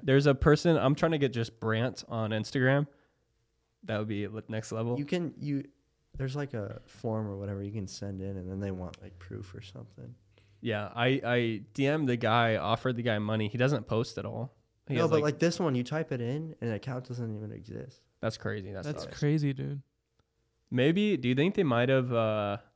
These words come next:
Speaker 1: saw what happened with Twitter and stuff, and they
Speaker 3: Patched it.
Speaker 1: just kept it off?
Speaker 2: No, 'cause I, I did, I, I tried to get it before all that.
Speaker 1: Wow.
Speaker 2: Yeah.
Speaker 1: Should you just do Elon Jet one?
Speaker 2: Elon Musk Jet.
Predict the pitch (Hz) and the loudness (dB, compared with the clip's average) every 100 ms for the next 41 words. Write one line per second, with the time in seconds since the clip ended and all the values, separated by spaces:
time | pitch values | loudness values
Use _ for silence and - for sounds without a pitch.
0 | _ _ _ - - - 110 117 131 120 | _ _ _ -16 -6 2 4 6 4 4
1 | 117 120 113 113 110 113 120 147 156 160 | 0 -2 -4 -4 -2 0 2 2 0 0
2 | 165 127 117 151 113 - 123 127 110 131 | 0 0 0 0 -2 -6 -6 -2 0 0
3 | 226 - _ _ _ _ - 156 160 135 | -2 -10 _ _ _ _ -2 0 0 -2
4 | 123 - - - - 139 160 - 127 143 | -4 -8 -14 -12 -4 -2 -2 -4 -6 -8
5 | _ _ 127 - 143 127 117 120 123 113 | _ _ -10 -6 -6 -6 -6 -8 -12 -18
6 | - - 131 127 57 - - - - 107 | -14 -10 -8 -10 -12 -14 -16 -12 -2 -2
7 | 104 - _ - 117 - 117 - _ _ | -2 -10 _ -18 -16 -16 -20 -20 _ _
8 | _ _ _ _ _ - - 120 120 - | _ _ _ _ _ -12 -4 -2 -2 -2
9 | 117 110 107 110 110 95 107 110 131 _ | -2 -2 -2 -2 -2 -4 -4 -4 -6 _
10 | _ _ _ 117 117 110 98 101 101 - | _ _ _ -4 -2 -2 -4 -6 -10 -12
11 | 110 | -18